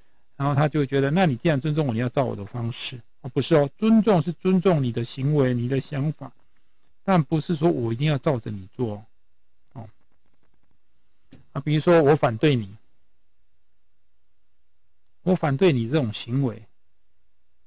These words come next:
哦，我不喜欢你这种行为，但是你也没有必要一定要照我的方式来做。哦，这种是一种逻辑啦。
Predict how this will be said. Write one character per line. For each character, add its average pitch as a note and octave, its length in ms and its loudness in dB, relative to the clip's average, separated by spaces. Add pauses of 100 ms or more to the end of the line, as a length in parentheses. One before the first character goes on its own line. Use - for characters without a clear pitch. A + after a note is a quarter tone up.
哦， A#2+ 260 -14 (200)
我 A#2+ 120 -2
不 C3 140 -2
喜 D3 180 -2
欢 E3+ 140 4
你 C3 80 0
这 E3 140 0
种 B2+ 120 2
行 C#3 280 -4
为， A2+ 140 -4 (600)
但 G#3 100 -2
是 F3+ 160 -4
你 F3+ 200 6
也 F3+ 100 4
没 D3+ 140 4
有 E3 100 4
必 D3+ 220 -4
要 D3+ 260 2 (160)
一 C3+ 100 -6
定 E3 140 0
要 D3+ 80 2
照 D3 160 2
我 A2 140 -6
的 G#2+ 100 -10
方 B2 240 -2
式 - 160 -8
来 A2 160 -8
做。 A2 240 -12 (1700)
哦， A#2+ 200 -12
这 E3 140 -2
种 C3 140 -2
是 C#3+ 220 -6 (1900)
一 E3+ 60 -10
种 C#3 200 -2
逻 B2 180 -4
辑 A2 220 -12
啦。 A#2 180 -10